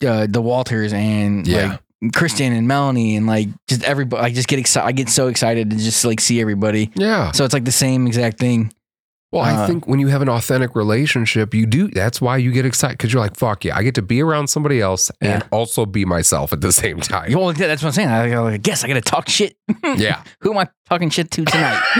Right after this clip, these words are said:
Speaker 1: <laughs>
Speaker 2: But <sighs> it's, again,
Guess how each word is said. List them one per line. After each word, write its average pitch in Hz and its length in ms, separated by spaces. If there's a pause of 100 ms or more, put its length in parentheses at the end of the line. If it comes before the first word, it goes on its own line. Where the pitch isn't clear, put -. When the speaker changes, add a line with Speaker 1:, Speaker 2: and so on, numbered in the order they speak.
Speaker 1:
<laughs> 269 180 (340)
Speaker 2:
But 233 220 (240)
<sighs> - 760
it's, 143 300 (140)
again, 131 480